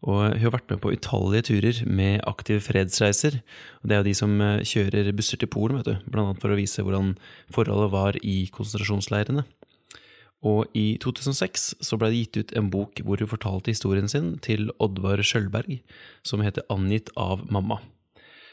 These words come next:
Og da jeg var på besøk hos Maria, så fikk jeg faktisk en kopi av den boka her med signatur og greier. Og jeg har brukt den for å fylle ut noen detaljer i den episoden her og der. Og da jeg kom dit, så satt, eh, hun og Asbjørn ute i skyggen i en sånn huskebenk med et lite tak,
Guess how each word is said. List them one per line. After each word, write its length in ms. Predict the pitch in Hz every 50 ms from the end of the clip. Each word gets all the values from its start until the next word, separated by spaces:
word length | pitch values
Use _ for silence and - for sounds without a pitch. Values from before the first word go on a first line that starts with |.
| - _ _ _ _ -
Og 260 | 127 117 120 127 - - _ _ -
da 100 | - 120
jeg 60 | 117
var 80 | 127
på 100 | 123 135
besøk 520 | 131 139 139 - - 160 175 175 - - - - -
hos 260 | 113 107 - - -
Maria, 360 | 117 117 104 101 110 110 107 - - - - -
så 80 | - -
fikk 200 | - 117 110 110
jeg 100 | 120 117
faktisk 240 | 110 104 104 104 117
en 100 | 113 110
kopi 360 | - 120 113 - - 123 135 139
av 80 | 135
den 80 | 120 104
boka 240 | 104 98 - 107 101
her 160 | 101 101 113
med 320 | 123 - 101 101 98 101
signatur 460 | - 107 104 104 - - 135 143 143 147
og 60 | 139
greier. 320 | 139 123 - - - 107 - - - - - - - - - - - -
Og 160 | - 104 104
jeg 220 | 104 101 101 104 -
har 80 | 113 110
brukt 160 | 117 117 -
den 240 | - 101 101 101 98
for 160 | - 107 104
å 20 |
fylle 300 | - - 117 101 95 98
ut 140 | 104 107 - 113
noen 220 | 110 110 107 107
detaljer 400 | 104 101 - 101 98 104 123 135
i 160 | 131 - - 98
den 140 | 98 98
episoden 260 | 95 - 104 101 - 101
her 140 | 101 98
og 100 | - -
der. 80 | - - - - _ _ _ _ _ _ - - - - _ _ _ _ _ _ _ _ _ _ _ _ - 131
Og 320 | 123 127 127 123 120 113
da 80 | 110 127
jeg 80 | 123
kom 240 | - - 101 98 98
dit, 300 | 113 139 - - - -
så 480 | - - - 117 113 113 113 110 110 113
satt, 380 | - - 104 - _ _ - -
eh, 140 | 107 104 104
hun 300 | 104 110 117 123 127 127
og 80 | 123 -
Asbjørn 400 | 113 - - - 110 110 123 127
ute 240 | - 98 98 - -
i 140 | 101 101 101
skyggen 380 | - 117 101 117 - 277 269 196 -
i 120 | 101 107
en 60 | 110 104
sånn 340 | 101 98 98 101 95 95
huskebenk 800 | 98 107 120 - - - - - 98 98 98 117 151 - - -
med 160 | - 101 104 -
et 40 | -
lite 160 | 95 - 110
tak, 540 | - - - - - - - _ - - -